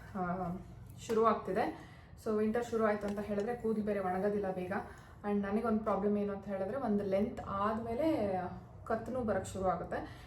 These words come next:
ಎಷ್ಟೊಂದು ಜನಕ್ಕೆ ಅದು ಕತ್ತು ನೋವು ಇರುತ್ತೆ, ಅದನ್ನ ಇಗ್ನೋರ್ ಮಾಡ್ತೀರಾ. ಆ, ಸ್ಪೆಷಲಿ ಕೂದಲು ದಪ್ಪ ಇದ್ದು ಹೆವಿ ಉದ್ದ ಏನಾದ್ರು ಇತ್ತಂದರೆ, ಕತ್ತು ನೋವು ಬರ್ತಿದ್ರೆ ಕೂದಲ ಕಟ್ ಮಾಡಿ. ಕೂದಲು ಕಟ್ ಮಾಡೋದು it's really good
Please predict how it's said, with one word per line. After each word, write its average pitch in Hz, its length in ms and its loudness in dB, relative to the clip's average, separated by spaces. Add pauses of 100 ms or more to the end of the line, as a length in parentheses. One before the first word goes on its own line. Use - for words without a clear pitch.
(120)
ಎಷ್ಟೊಂದು 262 320 2
ಜನಕ್ಕೆ 262 260 0
ಅದು 220 100 -4
ಕತ್ತು 214 280 -4
ನೋವು 240 140 -2
ಇರುತ್ತೆ, 202 240 0
ಅದನ್ನ 214 140 0
ಇಗ್ನೋರ್ 214 360 2
ಮಾಡ್ತೀರಾ. 208 400 0 (520)
ಆ, 196 140 -2
ಸ್ಪೆಷಲಿ 226 460 -2
ಕೂದಲು 214 300 0
ದಪ್ಪ 196 240 0
ಇದ್ದು 202 440 4
ಹೆವಿ 220 600 2
ಉದ್ದ 202 200 4 (180)
ಏನಾದ್ರು 208 240 4
ಇತ್ತಂದರೆ, 208 800 0 (120)
ಕತ್ತು 220 280 0
ನೋವು 269 200 6
ಬರ್ತಿದ್ರೆ 208 800 2 (120)
ಕೂದಲ 233 220 2 (120)
ಕಟ್ 190 260 -4
ಮಾಡಿ. 214 360 2 (160)
ಕೂದಲು 220 220 4
ಕಟ್ 202 240 -4
ಮಾಡೋದು 214 580 2
it's - 260 -6
really 220 400 4
good 311 260 6